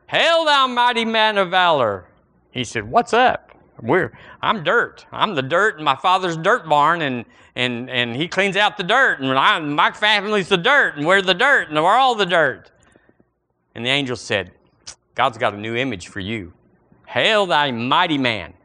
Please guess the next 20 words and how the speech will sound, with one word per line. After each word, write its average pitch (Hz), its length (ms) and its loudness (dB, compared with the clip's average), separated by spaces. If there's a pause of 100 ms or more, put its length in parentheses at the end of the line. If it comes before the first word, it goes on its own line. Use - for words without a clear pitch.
(600)
of 104 160 -6
valor." 95 400 -2 (1080)
And 127 240 -4
Gideon 165 460 0
bought 208 280 0
it. - 260 -18 (1800)
And 127 100 -4
he 135 100 -2
raised 160 460 0
up 190 180 -2
an 170 120 0
army 185 400 0 (220)
according 170 440 -2
to, 135 180 -12
and 143 140 0
he 156 80 2
started 196 400 -2
hearing 202 320 0
God's 190 320 0
voice. 214 640 -2